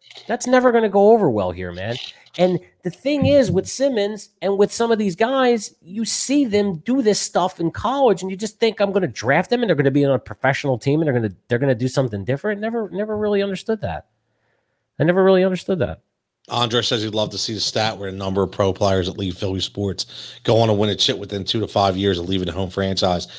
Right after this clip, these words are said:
Speaker 1: Uh, you know what? We gotta look at that up because I'm sure it's, uh, there. I'm sure there's a few.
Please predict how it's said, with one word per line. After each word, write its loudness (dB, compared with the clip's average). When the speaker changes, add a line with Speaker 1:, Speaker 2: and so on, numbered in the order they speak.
Speaker 1:
Uh, 2
you 4
know 6
what? 6
We 4
gotta 6
look 2
at -4
that 0
up 2
because -6
I'm -2
sure -2
it's, -2
uh, -10
there. 2
I'm 2
sure 0
there's 2
a 0
few. 0